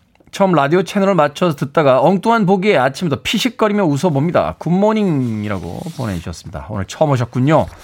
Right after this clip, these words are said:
앞으로도 자주 와주시길 부탁드리겠습니다. 자, 사일구사님, 처음으로 보내봅니다. 지지난주에 당겨온 빛을 산이요. 멀리 통영에서 늘 애청하고 있습니다. 응원합니다. 하시면서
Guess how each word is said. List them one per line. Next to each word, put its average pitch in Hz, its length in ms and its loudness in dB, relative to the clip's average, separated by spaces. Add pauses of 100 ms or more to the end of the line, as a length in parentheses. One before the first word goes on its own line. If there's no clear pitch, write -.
(300)
앞으로도 90 360 -6
자주 135 360 0
와주시길 131 600 0
부탁드리겠습니다. - 800 -10 (1080)
자, 104 640 2
사일구사님, 175 880 0
처음으로 196 360 2
보내봅니다. 170 640 2 (200)
지지난주에 165 480 2
당겨온 151 800 0 (500)
빛을 160 300 2
산이요. 156 480 0
멀리 143 280 0
통영에서 220 800 2
늘 147 140 0
애청하고 139 360 -2
있습니다. 104 360 -4
응원합니다. 120 720 0
하시면서 120 540 -4